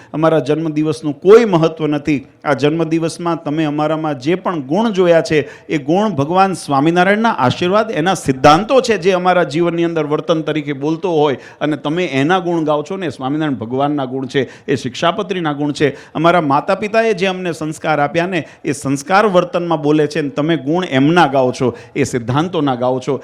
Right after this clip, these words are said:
એટલે અમારા, અમારું યશ અમારો નથી, અમારા પરિવારની અંદર, અમારા વડીલોની અંદર ભગવાનના ચરણારવિંદમાં અર્પણ કરીએ છીએ.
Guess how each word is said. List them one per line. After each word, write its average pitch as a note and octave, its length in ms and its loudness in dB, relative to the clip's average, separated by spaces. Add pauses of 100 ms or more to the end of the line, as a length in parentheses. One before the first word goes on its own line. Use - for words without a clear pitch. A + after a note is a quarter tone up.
(160)
એટલે D#3 240 0
અમારા, D#3+ 420 0
અમારું D3+ 520 -2
યશ F3 320 2
અમારો E3 320 2
નથી, C#3 360 -4 (180)
અમારા C3 260 -2
પરિવારની D#3+ 640 0
અંદર, C#3 240 -2
અમારા C3 240 0
વડીલોની D3 500 0
અંદર B2+ 200 -4
ભગવાનના C#3 500 -2
ચરણારવિંદમાં B2+ 640 -2
અર્પણ B2 240 -4
કરીએ C3 300 -2
છીએ. D#3 240 0